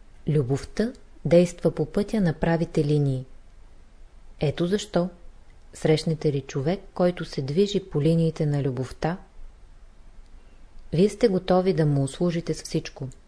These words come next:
Ако някой се движи по крива линия, вие затваряте сърцето си за него. Като знаете това, изучавайте правите линии, прилагайте ги в живота си,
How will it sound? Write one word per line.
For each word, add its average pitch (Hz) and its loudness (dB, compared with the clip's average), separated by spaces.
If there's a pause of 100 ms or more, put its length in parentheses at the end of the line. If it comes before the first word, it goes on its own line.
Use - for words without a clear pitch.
(920)
Ако 180 2
някой 214 2
се 196 -2
движи 180 4
по - -8
крива 190 4
линия, 147 2 (1040)
вие 165 8
затваряте 151 2
сърцето 170 -2
си 165 -4
за 156 0
него. 143 0 (880)
Като 151 0
знаете 139 0
това, 170 -2 (540)
изучавайте 196 2
правите 165 0
линии, 143 2 (680)
прилагайте 156 6
ги 170 2
в 160 0
живота 165 2
си, 139 -6